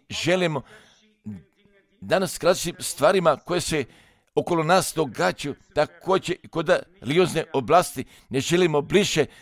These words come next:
da pristupimo, ali meni je ova riječ danas dragocena postala i ja se samo tako nadam, pa gdje nama svima preko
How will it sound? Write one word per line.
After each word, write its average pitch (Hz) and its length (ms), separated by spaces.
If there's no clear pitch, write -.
da 156 100
pristupimo, 156 840
ali 139 420
meni 185 320
je 170 140
ova 170 340
riječ 156 300
danas 156 500
dragocena 151 680
postala 156 440
i 135 60
ja 170 140
se 139 200
samo 165 340
tako 180 460
nadam, 110 500
pa 147 140
gdje 120 300
nama 175 400
svima 143 440
preko - 540